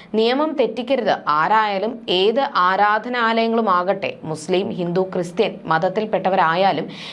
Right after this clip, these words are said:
ഇങ്ങനെ വിലക്കുള്ളടത്തിൽ, ആ, കയറരുത്. എല്ലാ മതങ്ങൾക്കും അതിൻ്റേതായ ചിട്ടകളും ആചാരങ്ങളുമുണ്ട്. ഭക്തിയുള്ളതാണെങ്കിൽ കുഴപ്പമില്ല, പക്ഷേ ഇത് ഒരുമാതിരി റീൽസ് ഉണ്ടാക്കി കാശുണ്ടാക്കാൻ വേണ്ടിയാകുമ്പോൾ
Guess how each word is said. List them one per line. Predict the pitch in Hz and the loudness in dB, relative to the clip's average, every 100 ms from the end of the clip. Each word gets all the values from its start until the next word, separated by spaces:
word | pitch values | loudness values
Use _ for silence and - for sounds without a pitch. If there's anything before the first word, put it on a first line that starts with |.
| - | -4
ഇങ്ങനെ | 277 302 381 | 0 2 2
വിലക്കുള്ളടത്തിൽ, | 403 320 320 330 370 359 320 311 269 277 285 | 2 2 0 2 0 2 0 0 -2 -2 0
ആ, | 202 196 196 | 2 2 0
കയറരുത്. | 196 202 196 220 165 127 120 - - | 0 0 2 0 0 -4 -12 -10 -6
എല്ലാ | 151 170 | 0 0
മതങ്ങൾക്കും | 190 175 165 190 214 214 214 | 2 0 0 -2 -2 -2 0
അതിൻ്റേതായ | 175 185 190 202 196 196 | 0 0 0 2 4 2
ചിട്ടകളും | 233 - 202 220 208 214 | 0 -4 -2 0 2 2
ആചാരങ്ങളുമുണ്ട്. | 196 185 208 214 240 202 131 - - - - - - | 2 2 2 2 2 -2 -4 -8 -12 -16 -18 -8 0
ഭക്തിയുള്ളതാണെങ്കിൽ | 190 190 247 220 226 226 220 226 240 | 0 2 2 4 4 4 2 0 -2
കുഴപ്പമില്ല, | 240 220 226 247 208 214 254 - - - | 0 0 0 0 2 0 0 -12 -4 0
പക്ഷേ | 285 285 392 | 0 2 0
ഇത് | 349 381 359 | 4 2 4
ഒരുമാതിരി | 262 285 311 311 294 302 | 2 2 2 2 2 0
റീൽസ് | 277 302 359 349 | 0 0 0 0
ഉണ്ടാക്കി | 320 285 277 277 | 2 2 2 -2
കാശുണ്ടാക്കാൻ | 254 240 262 269 277 277 277 269 | 0 2 2 -2 2 2 2 0
വേണ്ടിയാകുമ്പോൾ | 254 233 233 208 208 233 226 165 | 2 2 2 2 2 0 0 0